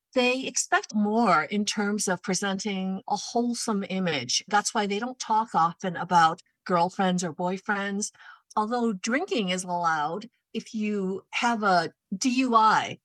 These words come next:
that's gonna be a huge issue to your career. It could be a career ender. Scandals, like, even from your school days, like middle school or high school, where you were a school bully, that's gonna come back to bite you.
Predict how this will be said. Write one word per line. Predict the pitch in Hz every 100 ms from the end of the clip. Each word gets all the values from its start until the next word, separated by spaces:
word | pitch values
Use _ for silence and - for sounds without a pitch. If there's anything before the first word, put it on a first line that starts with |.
| _
that's | 202 208
gonna | - 214
be | 185
a |
huge | 185 202 185
issue | 175 185
to | -
your | 185
career. | 151 - 160
It | 147
could | 185
be | 180
a |
career | 175 196 185 170
ender. | 151 143 110 - - - _ _ _ _
Scandals, | - - 254 262 269 208 185
like, | 202 185
even | 240 226 240
from | 240 214
your | 196 170 160 170
school | - 349 359 285
days, | 170 131 -
like | 175
middle | 202 202
school | 208 - 185 180
or | 175
high | 196
school, | 214 - 170 156
where | 175
you | 175 190
were | 180 165 160 -
a | 175
school | - - 196
bully, | 170 254 285 147 180 _ _ _ -
that's | 262 -
gonna | 285
come | 240 196
back | 170 160
to | -
bite | 160 151 147
you. | 156 135